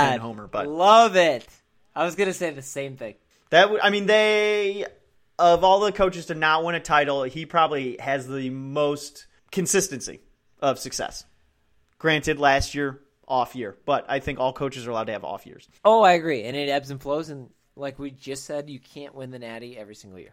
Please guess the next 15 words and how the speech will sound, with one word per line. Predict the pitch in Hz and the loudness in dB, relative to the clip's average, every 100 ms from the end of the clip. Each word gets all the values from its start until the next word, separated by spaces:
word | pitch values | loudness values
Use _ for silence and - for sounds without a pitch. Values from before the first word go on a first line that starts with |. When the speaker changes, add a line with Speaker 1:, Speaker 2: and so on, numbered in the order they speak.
| _ - | _ -14
Speaker 2:
Can't | 139 - | -12 -10
do | |
it. | 104 _ _ | -14 _ _
So | - 127 113 _ _ _ _ _ - | -16 -16 -16 _ _ _ _ _ -6
I | 160 | -4
agree. | 151 156 | -2 -4
I | |
think | 147 170 | -4 -8
there's | 156 | -12
some | 151 | -12
other | 139 147 | -12 -12
people | 156 151 139 | -12 -14 -16
who | 139 | -14
are | 131 | -16
kinda | _ 143 135 | _ -18 -18